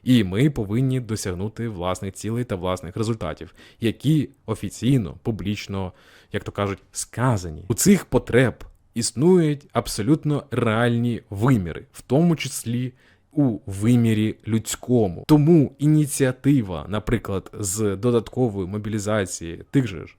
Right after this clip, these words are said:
жінок-лікарів для війська, це, на жаль, абсолютно виправдана позиція, тому що існують конкретні проблеми, які потрібно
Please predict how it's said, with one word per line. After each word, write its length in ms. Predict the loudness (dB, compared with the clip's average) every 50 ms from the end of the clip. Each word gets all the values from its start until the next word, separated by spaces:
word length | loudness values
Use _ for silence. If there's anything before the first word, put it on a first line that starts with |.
| _ -14
жінок-лікарів 1600 | -10 -6 -2 0 0 0 0 -2 -8 _ -4 0 4 4 4 2 0 -4 -2 -2 -2 -2 2 4 4 4 4 0 -10 -20 _ _ _ _ _ _ _ _ _ -12
для 420 | -8 -6 -6 -6 -6 -8 -10 -14 _ _ _ _ _ _ _
війська, 500 | -10 -8 -8 -8 -8 -10 -10 -10 -10 -10 -14 _ _
це, 320 | -8 -2 -2 0 -2 -2 -6 _ _ _ _ _ _ _ _ _
на 120 | -4 -2 -2
жаль, 380 | -2 -2 0 0 0 0 -2 -6 -12 _ _ _ _ _
абсолютно 500 | -16 -8 0 0 0 0 0 -4 -10 -6 0
виправдана 600 | 0 0 2 0 -2 0 0 -2 -2 -4 -6 -8 -10 _ _ _ _ _ _ _ _ _ _ _
позиція, 600 | 0 0 2 2 0 -2 -2 -6 -12 -14 -16 -16 _ _ _ _
тому 240 | -6 -4 -2 -2 -4
що 240 | -4 -6 -8 -8 -8
існують 560 | -8 -10 -14 -14 -10 -4 0 0 0 0 0
конкретні 520 | -2 -4 -4 -2 0 2 2 2 0 -2 -10
проблеми, 480 | -8 -10 -6 -4 -2 -2 -2 -2 -4 -6 -12 _ _ -8
які 260 | -8 -4 -2 -2 -2
потрібно 600 | -2 -4 -8 -4 -6 -6 -4 -4 -4 -6 -6